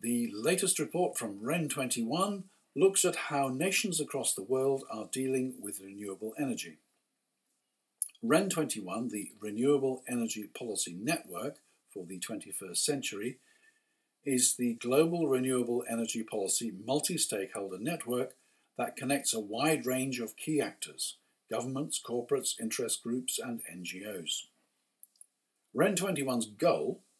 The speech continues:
is to facilitate knowledge exchange, policy development, and joint action towards a rapid global transition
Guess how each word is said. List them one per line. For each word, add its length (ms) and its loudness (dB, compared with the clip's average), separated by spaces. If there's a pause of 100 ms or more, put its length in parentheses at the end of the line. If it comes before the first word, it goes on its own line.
(100)
is 160 2
to 120 0
facilitate 760 6
knowledge 380 2
exchange, 760 -4
policy 340 6
development, 520 -4
and 160 -2
joint 280 2
action 380 -2
towards 380 -2
a 60 -2
rapid 400 -2
global 360 0
transition 640 -2